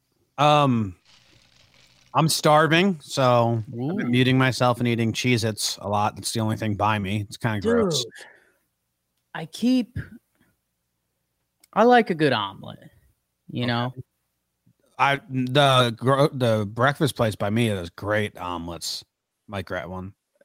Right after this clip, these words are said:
Speaker 2: It's something that I can make pretty easily. I've got a nice little formula for it. Usually two eggs,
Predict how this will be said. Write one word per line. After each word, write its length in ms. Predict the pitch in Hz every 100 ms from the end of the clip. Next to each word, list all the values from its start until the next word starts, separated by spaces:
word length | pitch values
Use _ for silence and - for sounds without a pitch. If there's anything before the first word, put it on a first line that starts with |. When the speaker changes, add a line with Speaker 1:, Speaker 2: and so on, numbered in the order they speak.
| _
Speaker 2:
It's 520 | - 160 151 - - - -
something 880 | 180 175 165 180 175 175 170 165 -
that 360 | - 131 127 - _ _ _ _ _ 120
I 80 | 131
can 220 | - 143
make 480 | 123 139 - - - _ _ _ _ -
pretty 220 | 131 147
easily. 540 | 143 117 120 123 131 - _ _ _ _ _ _ _ _ _ _ _ _ _ _ _ _ _ _ _ -
I've 140 | 117
got 240 | - 123 123
a 60 |
nice 300 | 120 127 -
little 180 | 135 135
formula 520 | - 127 127 127 127
for 460 | - - 131 123 135
it. 100 | 135 _ _ _ _ _ _
Usually 400 | 135 127 127 120
two 320 | - 151 156
eggs, 480 | 143 139 139 143 -